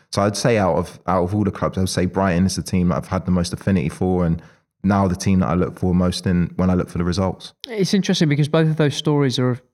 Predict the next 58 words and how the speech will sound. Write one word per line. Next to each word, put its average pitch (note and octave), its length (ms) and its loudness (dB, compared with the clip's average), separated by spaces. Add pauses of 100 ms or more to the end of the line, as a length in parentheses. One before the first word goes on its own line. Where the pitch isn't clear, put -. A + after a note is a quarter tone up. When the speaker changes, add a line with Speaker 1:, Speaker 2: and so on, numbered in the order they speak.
(140)
Speaker 2:
I - 220 -2
guess, D3+ 320 -2
are C#3 80 2
a - 40 2
little C#3+ 200 0
bit C3 140 0
about A#2+ 480 -2 (260)
coming B2+ 260 -2
out B2+ 120 0
of A#2+ 100 -2
adversity C#3+ 720 0
Speaker 1:
Yeah. F#2 200 2
Speaker 2:
with D3 180 0
them. E3 240 2
I-, D#3 60 0
is - 360 -4
that E3 220 0
something D#3 320 0
that D3 320 0
appeals D3+ 500 -2
to C#3+ 60 -2
you C3 260 0 (400)
generally C3 480 0
in B2 100 2
life? B2 300 -2
You B2+ 60 0
wanna B2+ 100 0
be B2+ 140 -2
part B2+ 280 0
of A#2+ 120 -4
a, B2+ 60 0
of A#2+ 180 -4
a - 20 0
journey A#2+ 460 0
and, A#2 120 0
Speaker 1:
Yeah. G#2 140 4
Speaker 2:
and - 80 2
a - 20 -6
growth? B2+ 480 -2 (480)
Speaker 1:
I F#2+ 60 0
think G2+ 200 0
that's F#2+ 200 0
it. G#2+ 80 4
I F2 160 2
think G2+ 240 0
I've F#2+ 120 2
always, F#2+ 500 0
um, F2 480 0
when A#2 180 2
I B2 40 4
signed A#2+ 280 2
for - 80 -4
Brighton, G2 420 2
I F#2+ 60 2
had F#2+ 260 -2
Premier G2 280 2
League F#2+ 260 0
offers, G2+ 540 -2